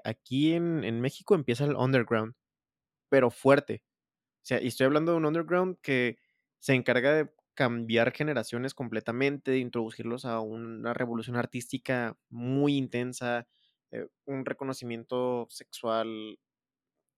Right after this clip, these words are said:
de una manera no tan cotidiana, o sea, una manera de ver tu cuerpo muy distinta. El mundo del sida aquí en México,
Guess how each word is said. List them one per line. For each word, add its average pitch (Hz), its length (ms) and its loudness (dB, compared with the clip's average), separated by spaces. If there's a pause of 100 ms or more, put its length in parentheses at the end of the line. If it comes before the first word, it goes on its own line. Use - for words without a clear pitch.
de 135 260 -2
una 139 180 0
manera 135 260 -2
no 143 480 -4
tan 151 240 -4
cotidiana, 123 640 -4
o 123 40 -12
sea, 120 180 -12
una 120 160 -10
manera 131 240 -6
de 135 60 -4
ver 120 140 -4
tu - 100 -18
cuerpo 135 340 -6
muy 131 280 -8
distinta. 123 600 -12 (540)
El 131 200 -2
mundo 123 260 2
del 110 140 0
sida 127 320 0
aquí 120 180 -6
en 113 180 -8
México, 120 720 -4